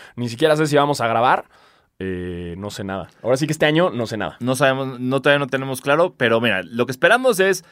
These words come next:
Speaker 2: lo más importante de todo es que sean un éxito
Speaker 1: Sí.
Speaker 2: para que sigan ocurriendo. Eso es a mí lo que siempre, lo único que me va a importar
Speaker 1: No,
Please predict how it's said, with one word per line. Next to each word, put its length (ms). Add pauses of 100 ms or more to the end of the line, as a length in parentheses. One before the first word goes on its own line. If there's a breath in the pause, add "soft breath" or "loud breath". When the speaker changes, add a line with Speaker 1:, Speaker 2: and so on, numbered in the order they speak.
(180 soft breath)
Speaker 2:
lo 120
más 180
importante 480
de 60
todo 140
es 60
que 80
sean 180
un 140
éxito 520 (220 soft breath)
Speaker 1:
Sí. 160
Speaker 2:
para 320
que 120
sigan 400
ocurriendo. 420
Eso 140
es 40
a 60
mí 140
lo 120
que 120
siempre, 280
lo 60
único 180
que 100
me 20
va 60
a 20
importar 480
Speaker 1:
No, 120